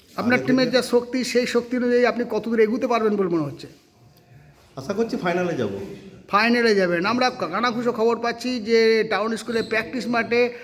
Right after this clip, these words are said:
Speaker 1: ফাইটারের ফ্র্যাঞ্চাইজি ছক্কা হাঁকাচ্ছে এবং বেশ লম্বা ছক্কা। তাহলে কি এবারে ফাইটারের ফ্র্যাঞ্চাইজিকে অন্য কোনো ভূমিকায় দেখব?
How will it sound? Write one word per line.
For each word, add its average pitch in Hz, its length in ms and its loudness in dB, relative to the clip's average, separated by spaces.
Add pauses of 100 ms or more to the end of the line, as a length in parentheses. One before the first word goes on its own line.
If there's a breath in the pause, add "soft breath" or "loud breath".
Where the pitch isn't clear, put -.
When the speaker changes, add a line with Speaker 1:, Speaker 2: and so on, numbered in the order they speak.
(200 loud breath)
Speaker 1:
ফাইটারের 277 520 4
ফ্র্যাঞ্চাইজি 262 640 0
ছক্কা 240 340 -2
হাঁকাচ্ছে 220 500 -2 (580 loud breath)
এবং 214 360 2
বেশ 240 280 6
লম্বা 233 460 4
ছক্কা। 165 560 -4
তাহলে 220 260 2
কি 240 80 -2
এবারে 233 280 4
ফাইটারের 240 460 2
ফ্র্যাঞ্চাইজিকে 240 760 2
অন্য 233 300 2
কোনো 254 160 0
ভূমিকায় 240 380 2
দেখব? 214 420 2